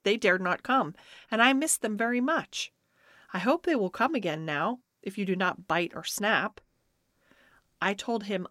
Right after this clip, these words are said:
I never bit anything but grass, hay, and corn, and could not think what pleasure Ginger found in it. "Well,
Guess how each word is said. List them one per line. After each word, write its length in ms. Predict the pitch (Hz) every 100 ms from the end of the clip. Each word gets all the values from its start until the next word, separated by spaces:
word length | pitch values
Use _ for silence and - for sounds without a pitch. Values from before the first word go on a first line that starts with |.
| -
I 220 | 180 233
never 340 | 226 220 202
bit 320 | 180 190 180 - -
anything 460 | 180 202 208 208 190
but 200 | 190 -
grass, 520 | 175 170 196 240 - _
hay, 300 | - 196 190 -
and 140 | 180
corn, 400 | - 202 160 - - _ _
and 200 | 175 175
could 160 | 208 185
not 260 | 208 220
think 260 | - 202 -
what 200 | 196 196
pleasure 360 | - 185 180
Ginger 380 | 160 185 185 156
found 320 | 156 185 160
in 140 | 147 -
it. 160 | - - _ _ _ _ _ _ _ _ _ _ _ _
"Well, 280 | 208 185